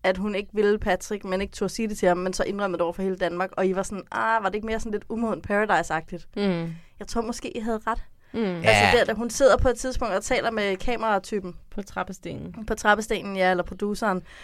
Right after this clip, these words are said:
Speaker 1: Og sådan, "Ej, jeg ved ikke, om jeg skal sige det. Ej, behøver jeg at sige det? Ej, det behøver jeg." Altså, der fik, altså, nu kan jeg se det fra jeres side virkelig, og sådan, okay, måske det er ikke, fordi hun er modig og indrømmer det over for Danmark. Måske hun faktisk bare ikke rigtig tager ansvar for,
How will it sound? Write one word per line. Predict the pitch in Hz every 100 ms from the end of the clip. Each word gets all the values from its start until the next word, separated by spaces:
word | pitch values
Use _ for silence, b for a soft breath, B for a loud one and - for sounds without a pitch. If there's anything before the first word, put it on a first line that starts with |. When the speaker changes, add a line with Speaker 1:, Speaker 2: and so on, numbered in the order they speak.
| B B
Speaker 1:
Og | 196 202
sådan, | 214 -
"Ej, | 135
jeg | 131
ved | -
ikke, | 170
om |
jeg | 151
skal | - 170
sige | - 185
det. | -
Ej, | - -
behøver | 156 180
jeg | 185
at |
sige | - 180
det? | -
Ej, | 135
det | 117
behøver | 170 156
jeg." | -
Altså, | - 196 B B
der | 226
fik, | 220 240 233 - -
altså, | 226 220
nu | 233
kan | 233 233
jeg | 220
se | 247
det | 220
fra | 214 196
jeres | 175 185
side | - 185 185 185
virkelig, | 175 - 175
og | 160
sådan, | 190 156
okay, | 180 - 185
måske | 190 - 226
det | 185
er |
ikke, | 185
fordi | 214 196
hun | 190 180
er |
modig | 180 185 190 208
og |
indrømmer | 160 190 175
det | 170
over | 170
for | 180
Danmark. | 190 190 220 226 B B B B -
Måske | 202 - 233 196
hun | 180 196
faktisk | - 160 - 185 -
bare | 180 170 185
ikke | 180
rigtig | 180 180
tager | - -
ansvar | 185 208 196 131
for, | - 151 156